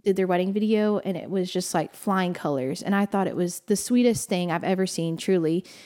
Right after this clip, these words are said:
But you can always feel comfortable in asking them to be like, "Hey, can we share this on our website?" Or, "Can we share this even on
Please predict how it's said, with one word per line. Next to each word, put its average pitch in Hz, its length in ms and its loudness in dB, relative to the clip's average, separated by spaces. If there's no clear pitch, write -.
But 233 100 4
you 233 140 6
can 233 180 0
always 233 480 4
feel 220 240 0
comfortable 196 540 0
in 175 80 -4
asking 180 420 -4
them 170 160 0
to 170 80 -2
be 175 120 0
like, 165 160 0
"Hey, 185 280 0
can - 160 -2
we 240 100 4
share 240 200 0
this 220 160 0
on 190 80 0
our 185 60 0
website?" - 480 -2
Or, 190 400 0
"Can 214 160 0
we 202 80 0
share 202 280 0
this 190 300 0
even 202 340 2
on 180 440 -2